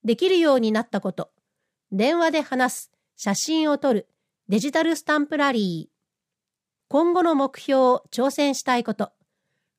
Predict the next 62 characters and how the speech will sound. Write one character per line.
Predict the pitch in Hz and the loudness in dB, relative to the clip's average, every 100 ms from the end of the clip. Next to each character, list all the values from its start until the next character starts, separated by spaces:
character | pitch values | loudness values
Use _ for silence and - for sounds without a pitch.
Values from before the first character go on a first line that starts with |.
| _ | _
カ | 220 | -2
メ | 277 | 2
ラ | 330 339 | 4 2
ア | |
プ | 359 277 | 2 0
リ | 226 | 0
で | 190 - | -2 -2
い | 294 | -2
い | 330 | 0
感 | 302 254 | 0 -2
じ | 226 | 0
の | 208 | -2
写 | 202 | 0
真 | 196 240 247 | -4 -2 -2
を | 226 | -2
撮 | 214 | -2
り | 202 202 | -4 -2
た | 196 | -4
い。 | 165 - _ _ _ _ _ _ _ _ _ _ _ _ _ - | -4 -10 _ _ _ _ _ _ _ _ _ _ _ _ _ -4
取 | 220 | -2
材 | 269 339 349 | 2 0 2
担 | 339 349 | 0 0
当 | - 254 220 | 2 2 0
一 | - 294 | -2 -2
言。 | 233 185 - _ _ _ _ _ _ _ - | -2 -4 -8 _ _ _ _ _ _ _ -2
ご | 233 | 0
夫 | 220 370 370 | 2 0 0
婦 | 302 | 0
で | 247 | 0
参 | - 233 | 0 -2
加 | 240 | -2
さ | 240 226 | -2 0
れ、 | 214 202 _ _ _ | 0 -2 _ _ _
お | 196 | -4
互 | 247 277 311 | -2 0 0
い | 330 | 0
に | 311 | 0
教 | 262 - | 0 -2
え | 311 311 | 0 0
合 | 311 | 0
っ | 311 | -2
て | 247 | -2
い | 233 | 0
る | 220 | -2
姿 | - 254 240 214 | -2 -4 -2 -2
が | 196 202 | -2 -4
微 | 185 | -2
笑 | 277 311 | 0 0
ま | 311 | -2
し | 320 | -4
く | - | -6
感 | 233 220 208 | -4 -2 -2
じ | 214 | -2
ま | 214 | -4
し | - | -4
た。 | 185 - _ _ _ _ _ _ _ _ | -10 -12 _ _ _ _ _ _ _ _
目 | 220 202 | -4 -4
標 | - 349 349 | -2 0 0
で | 330 | 2
あ | 330 | 0
っ | 330 - | -2 -8
た | 208 | -10